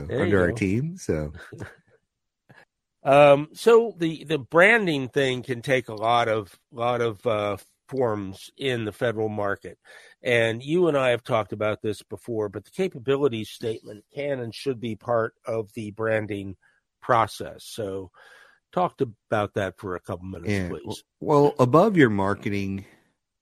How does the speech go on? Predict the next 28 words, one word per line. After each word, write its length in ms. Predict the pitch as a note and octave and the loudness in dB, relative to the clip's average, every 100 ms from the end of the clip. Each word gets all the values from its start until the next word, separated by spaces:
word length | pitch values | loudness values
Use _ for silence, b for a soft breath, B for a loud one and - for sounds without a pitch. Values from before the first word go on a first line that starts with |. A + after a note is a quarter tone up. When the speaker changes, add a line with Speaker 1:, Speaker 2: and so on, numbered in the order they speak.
| _ _ _ _ _ _ | _ _ _ _ _ _
Speaker 2:
collateral 460 | - G#2 F#2 F#2 F2+ | -2 0 0 0 -2
that 140 | F2+ - | -4 -6
you're 80 | |
typically 400 | D2 G#2 - F2+ | -4 -6 -6 -8
gonna 220 | E2+ E2 D#2 | -6 -6 -8
create, 400 | - D2 D2 - | -8 -8 -8 -6
brochures 560 | D#2+ - D2+ D2+ D2+ | -6 -6 -6 -6 -6
and 80 | D#2+ | -8
all 80 | D2+ | -8
that 140 | D2+ | -10
kind 120 | E2 | -10
of 60 | D2 | -10
stuff, 320 | - D2+ D2 - | -8 -8 -8 -8
your 140 | D2 | -8
website, 760 | C#2+ D2+ D2+ D2+ - C#2+ D2+ D2+ | -6 -8 -8 -8 -6 -6 -4 -6
all 140 | C#2+ | -6
those 160 | D2+ D2 | -8 -8
kind 160 | - D#2 | -8 -8
of 80 | |
things, 320 | D#2 D#2 D2+ - B B B B - | -6 -8 -8 -14 B B B B -2
the 80 | C3+ | 2
capability 640 | A3 B3+ C3+ A#2 A2 G2 | 4 6 8 8 8 6
statement 380 | - F#2 G2 F#2+ | 2 0 0 -2
is 160 | F2+ E2+ | -2 -2
the 140 | E2+ | -4
one 600 | E2 F2 G#2 C3+ D3+ D#3 | -2 -2 2 2 2 0
universal 760 | A2+ A2 C3 B2 G#2 G2+ - F2+ | 0 2 2 2 2 2 0 -4
thing 420 | F2+ D#2+ C#2+ | -4 -6 -6